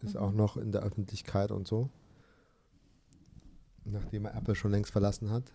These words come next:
Speaker 1: Beziehungsweise der ist ja so Honorary Apple Employee mit einem Dollar pro <laughs> Jahr oder sowas. Und mit Employee Discount.
Speaker 2: Uh.
Speaker 1: Zehn Prozent, ja.
Speaker 2: Zehn Prozent?
Speaker 1: Mhm.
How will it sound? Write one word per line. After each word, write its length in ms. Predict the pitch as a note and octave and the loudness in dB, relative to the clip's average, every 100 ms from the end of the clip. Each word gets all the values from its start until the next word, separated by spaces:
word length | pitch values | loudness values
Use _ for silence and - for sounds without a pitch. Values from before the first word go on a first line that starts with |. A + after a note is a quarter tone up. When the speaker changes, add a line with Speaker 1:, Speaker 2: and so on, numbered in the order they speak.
| - | -20
Speaker 1:
Beziehungsweise 580 | - A2+ G#2+ - G2 G2+ | -2 2 2 0 0 2
der 100 | F#2+ | 2
ist 180 | A2+ - | 2 6
ja 180 | A2 | 8
so 300 | G#2 G#2 G#2+ - | 8 6 6 6
Honorary 580 | A2+ A2+ A2+ A2 G#2+ | 8 8 8 8 6
Apple 360 | A2+ A#2 - A#2+ | 6 4 6 4
Employee 560 | A2+ A2+ A#2+ A2 B2 B2 | 4 2 2 2 0 0
mit 220 | G#2+ G#2+ | 0 2
einem 260 | A2 A2 | 4 4
Dollar 260 | G#2+ G#2+ A2+ | 8 8 8
pro 200 | - - | 6 0
<laughs> 200 | - C#3 | -2 -2
Jahr 180 | D#3+ C#3 | 2 4
oder 160 | - A2+ | 4 2
sowas. 560 | A2+ A2+ G#2+ - - - - - - - - - - _ | 2 0 0 -4 -10 -10 -20 -20 -20 -20 -20 -20 -20 _
Und 220 | A2+ A2 | -2 -2
mit 160 | G#2 - | -4 -2
Employee 440 | A2+ - A2+ A#2 | 2 2 2 2
Discount. 600 | A2 G#2 - G2+ A2+ C3+ - _ _ _ - - _ - - - | 0 -2 0 0 0 -2 -12 _ _ _ -20 -20 _ -20 -20 -10
Speaker 2:
Uh. 40 | |
Speaker 1:
Zehn 300 | F3+ A3 G#4+ | 0 4 4
Prozent, 500 | A#3 F#3 F3+ E3 F#3 | 6 4 4 2 2
ja. 300 | F2 F2 G#2 | 0 -2 0
Speaker 2:
Zehn 260 | C#3+ E3 E4 | 6 8 8
Prozent? 560 | - E4+ - C#5 F4+ A#2 | 10 8 10 8 8 6
Speaker 1:
Mhm. 380 | A#2 F#2 E2+ | 4 0 -4